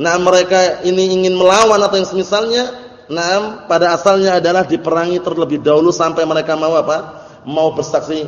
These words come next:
"La ilaha illallah wa anna Muhammad Rasulullah." Kalau sudah bersaksi seperti itu, bagaimana? Kemudian mereka menegakkan sholat. Nah, sholat apa di sini maksudnya?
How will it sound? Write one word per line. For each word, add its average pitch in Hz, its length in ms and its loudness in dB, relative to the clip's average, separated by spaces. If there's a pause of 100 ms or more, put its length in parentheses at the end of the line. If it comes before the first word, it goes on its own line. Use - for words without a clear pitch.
"La 151 720 6
ilaha 151 320 4
illallah 147 300 4 (100)
wa 135 80 -2
anna 147 240 0
Muhammad 147 320 -2
Rasulullah." 120 400 -2 (400)
Kalau 202 240 4
sudah 190 280 2
bersaksi 196 360 0
seperti 214 320 0
itu, 226 160 2
bagaimana? 202 680 0 (280)
Kemudian 175 480 0
mereka 175 640 -2 (480)
menegakkan 156 560 -4
sholat. 123 420 -6 (540)
Nah, 131 160 -6
sholat 160 260 2
apa 170 220 2
di 165 120 0
sini 170 80 -4
maksudnya? 170 380 -2